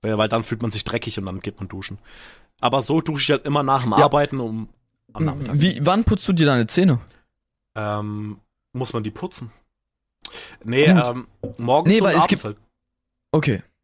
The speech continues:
Speaker 2: Weil es,
Speaker 1: Ja.
Speaker 2: nee, weil ich kenn, ich kenn Menschen, die nur, äh, nur morgens ihre Zähne putzen.
Speaker 1: Nur morgens?
Speaker 2: Ja,
Speaker 1: Ich,
Speaker 2: ich,
Speaker 1: ich,
Speaker 2: kenn
Speaker 1: ich,
Speaker 2: äh, Menschen, die nur abends putzen.
Speaker 1: ich
Speaker 2: Das
Speaker 1: bin
Speaker 2: versteh ich
Speaker 1: ehrlich,
Speaker 2: auch.
Speaker 1: ich denk, ich mach's nicht so regelmäßig, wie es sein muss, aber im Normalfall eigentlich in der
Speaker 2: Digga,
Speaker 1: Früh
Speaker 2: weißt du,
Speaker 1: oder
Speaker 2: was
Speaker 1: halt
Speaker 2: ich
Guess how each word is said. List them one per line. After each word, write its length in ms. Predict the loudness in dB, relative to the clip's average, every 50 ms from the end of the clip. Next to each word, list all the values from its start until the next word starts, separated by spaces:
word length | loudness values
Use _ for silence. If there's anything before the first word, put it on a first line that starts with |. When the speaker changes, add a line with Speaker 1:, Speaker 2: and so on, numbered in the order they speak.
| _ _
Speaker 2:
Weil 120 | 2 2
es, 100 | 2 2
Speaker 1:
Ja. 80 | 0 2
Speaker 2:
nee, 160 | 2 2 4
weil 140 | 2 2 2
ich 140 | 0 0 2
kenn, 160 | 2 2 2
ich 100 | 2 2
kenn 140 | 2 4 4
Menschen, 280 | 4 2 2 0 0 2
die 80 | 4
nur, 440 | 6 6 6 6 6 6 4 4 0 -2
äh, 280 | 0 2 4 4 4 4
nur 140 | 4 4 4
morgens 440 | 4 4 4 4 4 4 2 2
ihre 160 | 0 0 0 0
Zähne 200 | 0 -2 -2 -2
putzen. 380 | -4 -6 -6 -6 -10 -10 -12 -14 _ _ _ _ -16 -14
Speaker 1:
Nur 120 | -12 -10
morgens? 380 | -8 -10 -10 -10 -14 -20 -20 _ _ _ _ _ _ _ _ _ -16 -6 0
Speaker 2:
Ja, 240 | 2 4 4 4 4
Speaker 1:
Ich, 100 | 2 -2
Speaker 2:
ich, 80 | -4 -6
Speaker 1:
ich, 80 | -6 -2
Speaker 2:
kenn 140 | 0 0 0
Speaker 1:
ich, 80 | 0 0
Speaker 2:
äh, 200 | 2 4 4 6
Menschen, 400 | 6 6 4 4 2 2 2 2
die 80 | 4
nur 280 | 4 6 4 4 4 2
abends 260 | 2 4 2 2 2 0
putzen. 340 | -4 -6 -6 -6 -6 -6
Speaker 1:
ich 80 | -4 0
Speaker 2:
Das 60 | 2
Speaker 1:
bin 60 | 2
Speaker 2:
versteh 200 | 2 2 2 2
ich 100 | 2 2
Speaker 1:
ehrlich, 320 | 2 2 0 0 -2 -8 -6
Speaker 2:
auch. 60 | _
Speaker 1:
ich 160 | -6 -6 -2 -2
denk, 200 | -2 -2 0 -4
ich 140 | -6 0
mach's 220 | 0 0 0 0 -4
nicht 200 | -6 -6 -8 -14 _ _ _ _ _ _ _ _ _ _ -20 -20 -20 -16
so 280 | _ -4 2 2 2 4
regelmäßig, 460 | 4 0 0 0 0 0 -2 -2 -4
wie 40 | -8
es 80 | -6 -2
sein 180 | -2 -2 -2
muss, 260 | 0 0 0 0 0 -2
aber 240 | -2 0 0 0 0
im 60 | 0
Normalfall 680 | -2 -2 2 2 2 2 0 -2 0 0 0 0 -2 -6 -4
eigentlich 300 | -2 0 0 0 -2 -4
in 60 | -2
der 100 | -2 2
Speaker 2:
Digga, 160 | 4 4 4 4
Speaker 1:
Früh 240 | 4 2 2 0 -4 -12 -20 _ _ _
Speaker 2:
weißt 320 | 4 4 4 4 2 0
du, 80 | 0 2
Speaker 1:
oder 120 | 4 4
Speaker 2:
was 40 | 4
Speaker 1:
halt 80 | 4 4
Speaker 2:
ich 40 | 2